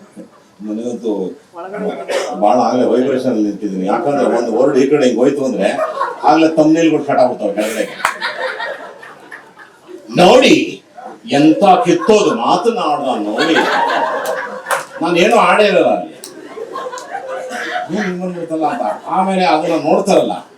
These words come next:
ನಾನ್‌ಸೆನ್ಸ್ ಫೆಲೋಸ್. ನಿನ್ ಅಮ್ಮ, ನಿನ್ ಅಕ್ಕ, ಬೋಳಿ ಮನೆ, ಸುಳ್ಳೆ ಮನೆ, ಇಷ್ಟುದ್ದ ಕೆಳಗಡೆ ಹಾಕೊಂಡು ನಾನ್ ಸ್ಟಾಪ್ ಹೋಗ್ತಾರೆ.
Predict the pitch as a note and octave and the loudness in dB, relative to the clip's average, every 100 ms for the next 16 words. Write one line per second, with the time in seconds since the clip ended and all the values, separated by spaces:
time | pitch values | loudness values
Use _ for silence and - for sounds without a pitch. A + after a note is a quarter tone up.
0 | - - - - - C#3 F#3+ F3 E3+ D3+ | -20 -20 -20 -20 -6 0 2 2 2 0
1 | - G2 - - - - - - G2+ G2 | -2 -6 -6 -10 -20 -20 -20 -20 -14 -12
2 | G2+ A2+ B2+ G#2+ F#2+ G2 - G#2+ F#2 A2 | -10 -6 -6 -6 -8 -12 -8 -6 -6 -8
3 | A#2 A2 - E3+ G#3+ - - - - F3+ | -8 -8 -10 -6 0 2 2 2 2 0
4 | - - - F3+ - - D3 A3 A3+ G#3+ | -2 -2 -2 -4 -6 -8 -8 -4 0 0
5 | D#3 F3 F3+ - G#3 F#3 D#3 D3 B2+ G#3 | 0 2 2 2 0 -4 -4 -4 -2 -2
6 | G3+ G#3 A3+ - - | 0 -2 -2 -4 -6